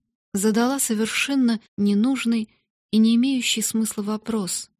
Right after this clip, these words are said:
«О, Сара, это ты?» «Да», ответила Сара и слегка покраснела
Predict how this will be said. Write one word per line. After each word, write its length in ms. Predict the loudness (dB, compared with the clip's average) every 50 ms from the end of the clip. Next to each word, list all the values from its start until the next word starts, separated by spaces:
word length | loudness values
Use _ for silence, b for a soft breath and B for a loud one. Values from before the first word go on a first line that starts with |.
| _ _ _ _ _ _ _ _ _ _ _ _ _
«О, 340 | -6 -4 -2 -2 0 0 0
Сара, 720 | 0 -2 -2 -2 -2 -4 -4 -4 -4 -4 -4 -4 -6 -6 -8 _ _ _ _ _ _ _ _ _ _ _ -4
это 300 | -4 -4 -2 -2 -4 -4
ты?» 400 | _ -6 -6 -4 -4 -4 -6 _ _ _ _ _ _ _ _ _ _ _ _ _ _ _ _ _ _ _ _ _ _ _ _ _ _ _ _ -8
«Да», 420 | -6 -6 -4 -6 -6 -8 -10 -10 -14 _ _ _ _ _ _ _ _ _ _ -8
ответила 500 | -8 -4 -2 -4 -4 -2 -4 -4 -2 -2
Сара 340 | -2 -2 -2 -4 -6 -6 -8
и 120 | -6 -6
слегка 380 | -8 -6 -6 -8 -10 -8 -10 -8
покраснела 720 | -8 -8 -8 -6 -6 -4 -4 -2 0 0 0 0 0 -2